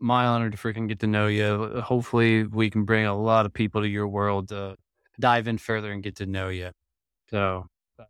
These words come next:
but guys, if you made it through this far with us and you're still hanging out with us,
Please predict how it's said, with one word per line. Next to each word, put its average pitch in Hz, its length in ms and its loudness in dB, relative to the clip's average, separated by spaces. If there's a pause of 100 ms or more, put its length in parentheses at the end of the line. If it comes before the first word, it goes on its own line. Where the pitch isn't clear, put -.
(200)
but 120 120 -8
guys, 147 260 0
if 151 140 -12
you 175 260 -6
made 156 220 0
it 160 120 -4
through 143 120 -6
this 139 140 -2
far 139 280 4
with 135 200 -4
us 135 160 -2
and 117 100 -4
you're 110 60 -2
still 135 260 0
hanging 123 260 2
out 120 160 2
with 120 140 -4
us, 123 160 -2